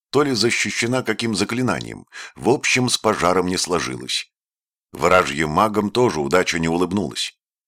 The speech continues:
Похоже, что та пятёрка чародеев, которая носилась около тарана перед штурмом, сделала своё дело на совесть. Наши лучники тоже не спали, и в щитах, их скрывающих,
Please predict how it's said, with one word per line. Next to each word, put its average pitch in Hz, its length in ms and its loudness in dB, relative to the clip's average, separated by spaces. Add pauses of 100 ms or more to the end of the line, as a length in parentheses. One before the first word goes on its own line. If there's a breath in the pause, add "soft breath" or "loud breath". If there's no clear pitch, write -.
(280)
Похоже, 85 440 0
что 85 220 -2
та 98 120 2
пятёрка 95 480 0
чародеев, 85 640 0
которая 92 380 0
носилась 92 500 0
около 90 280 0
тарана 92 380 2
перед 92 260 -2
штурмом, 76 500 -2 (320)
сделала 123 560 0
своё 113 340 2
дело 92 280 2
на 101 140 0
совесть. 80 640 -2 (640)
Наши 87 340 0
лучники 113 580 0
тоже 104 300 2
не 107 100 -4
спали, 65 480 -2 (420)
и 85 140 0
в - 80 -2
щитах, - 580 0
их 98 200 -2
скрывающих, 78 840 -2